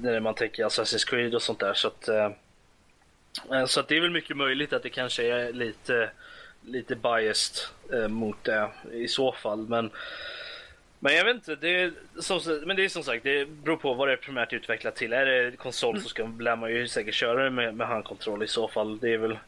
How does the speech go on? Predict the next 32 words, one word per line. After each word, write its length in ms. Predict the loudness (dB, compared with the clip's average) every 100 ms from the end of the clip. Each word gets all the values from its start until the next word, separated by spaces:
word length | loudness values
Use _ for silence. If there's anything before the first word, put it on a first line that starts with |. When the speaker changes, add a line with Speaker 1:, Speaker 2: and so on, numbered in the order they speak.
| -6
Speaker 1:
enklare. 540 | -4 0 2 2 2 -4 -20 -20 -20 -20 -8
Eh, 320 | -2 0 0 -2
så 140 | -2 0
att 60 |
det 80 | 0
inte 120 | -4
blir 120 | -4
problem. 540 | -4 0 2 2 4 4
Men, 260 | 4 2
men 240 | 2 2 0 -10
det 120 | -8
finns 260 | -4 -4 -2
ju 40 |
vissa 240 | -2 -2 -4
tillfällen 540 | -2 -4 -2 -2 0
då 120 | 0
det 80 | 0
kanske 240 | -2 -4
är 20 | 0
bättre 280 | -2 -2
att 60 | -4
ta 80 | -2
det 80 | -2
med 120 | -2
tangentbord 360 | -4 -2 0 2
i 40 |
alla 80 | 2
fall. 200 | 0 -4
Så 180 | -6 -10 -10 -12 -20 -20 -6 -6 -6 -16 -14 -14 -14 -14 -16 -4
vem 120 | -2
Speaker 2:
Precis. 140 | 0 0
Speaker 1:
vet? 280 | -2 -10